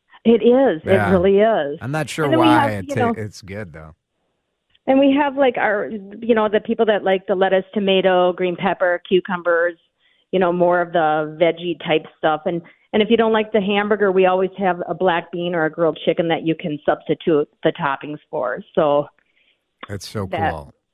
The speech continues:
Speaker 2: All right, I
Speaker 1: Yeah.
Speaker 2: gotta, I have a couple questions for you about a family business. You mentioned you're passing it on to your daughter,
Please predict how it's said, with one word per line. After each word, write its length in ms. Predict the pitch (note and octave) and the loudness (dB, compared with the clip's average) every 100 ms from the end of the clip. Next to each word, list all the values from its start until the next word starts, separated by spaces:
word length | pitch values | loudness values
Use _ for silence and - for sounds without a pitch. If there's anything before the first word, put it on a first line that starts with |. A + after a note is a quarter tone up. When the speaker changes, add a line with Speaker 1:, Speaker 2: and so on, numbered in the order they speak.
| _ - | _ -2
Speaker 2:
All 100 | C#3 | 2
right, 140 | C3+ | 2
I 40 | A#2+ | 2
Speaker 1:
Yeah. 80 | C#3 | 0
Speaker 2:
gotta, 280 | C3+ C3 C3 | 0 0 0
I 40 | |
have 140 | C#3+ B2+ | 0 -2
a 60 | |
couple 280 | D3 D#3 F#3 | -2 -2 -2
questions 440 | - D#3 D3 D3+ C3 | 0 0 0 -4 -4
for 180 | C3+ | -2
you 80 | B2 | -2
about 140 | A#2 A2+ | -2 -4
a 40 | |
family 420 | - B2 A#2 B2 | -4 -4 -2 -4
business. 560 | A2 G#2 F2+ D#2+ F2 - | -4 -6 -8 -8 -10 -6
You 60 | G2 | -4
mentioned 400 | G2+ G#2 G#2 G2 | -4 -6 -6 -8
you're 120 | G2 | -8
passing 400 | G2+ G2 - G2+ | -6 -6 -6 -8
it 100 | F#2 | -8
on 240 | F#2+ F#2+ | -8 -8
to 120 | F#2 F#2 | -10 -10
your 220 | F#2 F2 E2+ - F#2 | -8 -10 -14 -16 -6
daughter, 580 | F#2 E2+ D#2 C2 C#2+ | -4 -4 -6 -12 -16